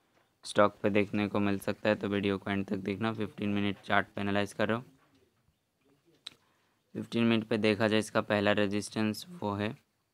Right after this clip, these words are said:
वन थाउजेंड वन हंड्रेड एट्टी वन पॉइंट नाइंटी पे है। पहला रेजिस्टेंस का ब्रेकआउट आता है, नेक्स्ट फॉलो कर सकते हो, वो है वन थाउजेंड वन हंड्रेड नाइंटी पॉइंट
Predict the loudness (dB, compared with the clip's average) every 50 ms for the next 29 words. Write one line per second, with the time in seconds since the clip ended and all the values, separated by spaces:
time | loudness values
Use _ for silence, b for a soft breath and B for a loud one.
0 | _ _ _ _ _ _ _ _ _ _ _ _ _ _ -12 -4 0 0 2 2
1 | 0 0 2 2 2 2 0 0 -2 -2 -2 0 2 2 4 4 4 2 2 2
2 | 2 2 2 0 -2 -4 -4 -6 -6 -4 -4 -2 0 0 -2 -2 0 0 0 0
3 | 0 -2 -4 -4 _ 0 2 2 2 2 0 0 2 2 0 0 0 -4 -6 -10
4 | _ _ _ _ _ _ _ _ _ _ _ _ _ _ _ _ _ _ _ _
5 | _ _ _ _ _ _ -4 -2 0 4 6 6 8 8 6 2 2 0 -2 -2
6 | -2 -2 -2 -2 -2 -2 -2 -2 -4 -4 -6 _ _ _ _ _ _ -8 -2 2
7 | 2 2 4 6 8 8 8 8 6 4 6 4 4 4 4 2 0 -2 -6 -8
8 | -8 -2 2 4 4 6 4 4 0 0 -2 -4 -6 -2 -2 -2 0 2 2 2
9 | 4 4 4 2 2 2 2 2 2 2 2 2 0 -2 -2 -2 0 0 2 2
10 | 2 2 2 0 0 -2 -2 -4 -10 _ _ _ _ _ _ _ _ _ _ _
11 | _ _ _ _ _ _ _ _ _ _ _ _ _ _ _ _ -8 -6 -4 -2
12 | -2 -2 -2 -2 -4 -4 -2 0 0 2 2 2 0 -2 -4 -8